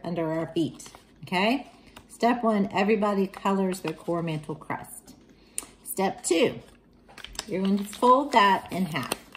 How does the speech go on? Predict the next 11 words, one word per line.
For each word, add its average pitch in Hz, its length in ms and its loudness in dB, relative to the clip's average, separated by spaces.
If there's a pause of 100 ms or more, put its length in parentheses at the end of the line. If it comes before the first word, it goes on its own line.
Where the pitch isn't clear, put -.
(420)
okay? 240 400 -4 (520)
For 170 100 0
the 185 100 0
littles, 262 680 2
mamas 185 420 -2
can 165 160 -8
help 226 340 0
get - 220 -6
these 170 260 -4
pretty 262 600 0
equal. - 400 0